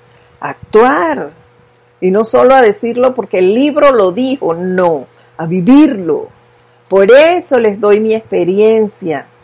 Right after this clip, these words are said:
Porque fue la presencia la que me guió. Una experiencia vivida de esta misma semana en base a la enseñanza de la semana pasada,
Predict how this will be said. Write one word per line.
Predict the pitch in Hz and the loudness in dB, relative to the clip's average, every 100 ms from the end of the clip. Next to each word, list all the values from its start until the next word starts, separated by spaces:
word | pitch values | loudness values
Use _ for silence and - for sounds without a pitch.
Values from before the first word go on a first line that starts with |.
| _ _ _ _ _ _ _ _ _ _ _ - | _ _ _ _ _ _ _ _ _ _ _ -6
Porque | 196 - | -6 -4
fue | 180 220 | -2 2
la | 214 220 | 4 4
presencia | 214 196 - - 302 381 370 320 262 | 0 -4 -4 -2 0 0 -2 -2 0
la | 202 | 0
que | 202 | -2
me | 180 180 | -4 -6
guió. | 160 170 160 135 - _ _ _ _ _ _ - | -6 -4 -2 -2 -8 _ _ _ _ _ _ -6
Una | 190 214 | 0 0
experiencia | 233 220 208 220 240 262 254 | 0 0 2 2 0 0 -2
vivida | 214 208 269 339 359 | -2 -2 0 2 4
de | 285 185 | 4 4
esta | 247 - 294 | 2 0 -4
misma | 311 330 311 | -2 -4 -4
semana | 277 220 247 277 - | -2 -2 -2 -4 -2
en | 202 202 | -2 2
base | 226 247 262 254 _ _ - _ | 2 2 0 -4 _ _ -20 _
a | - 180 | -2 2
la | 196 202 | 4 4
enseñanza | 202 208 190 214 294 302 285 202 | 2 2 4 4 0 -2 -2 0
de | 175 | 0
la | 170 | -2
semana | 170 165 170 | -4 -8 -6
pasada, | 143 - - - | -8 -8 -8 -10